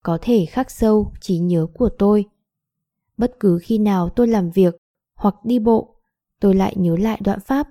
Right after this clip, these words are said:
mình đã đọc thuộc trước đó. Tôi thể hội được tác dụng của việc học pháp nhiều hơn đối với việc thực tu của bản thân. Tôi có thể phát hiện ra các chấp trước kịp thời và giữ vững tâm tính.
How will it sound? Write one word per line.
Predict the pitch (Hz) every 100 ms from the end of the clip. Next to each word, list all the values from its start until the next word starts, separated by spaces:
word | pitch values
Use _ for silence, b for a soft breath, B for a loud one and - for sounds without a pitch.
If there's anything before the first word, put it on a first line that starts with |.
| 214
mình | 202 170
đã | 170 -
đọc | 247 -
thuộc | 196 170 -
trước | -
đó. | 202 175 165 233 _ _ _ _ _ _ _ _ -
Tôi | 208 190 185
thể | 190
hội | 170 180 190
được | 185 170 -
tác | 262
dụng | - 220 -
của | -
việc | 165 165
học | - 160
pháp | - 254 294
nhiều | 226 190
hơn | 160 185 202 202 - _ -
đối | 208
với | 190 202
việc | 220 254 247
thực | 185 -
tu | 247 240
của | 226 185
bản | 180 156
thân. | - 214 214 - _ _ _ _ _ _ _ -
Tôi | 202 190
có | 165 156
thể | 226 202
phát | 262
hiện | 254 247 -
ra | - 208 196
các | 254
chấp | - 285 -
trước | 294 311 -
kịp | 190 -
thời | 202 180 165 - _ _ _ 196
và | 175 190 175
giữ | 160 226
vững | 190 214
tâm | 247 196 185
tính. | 175 165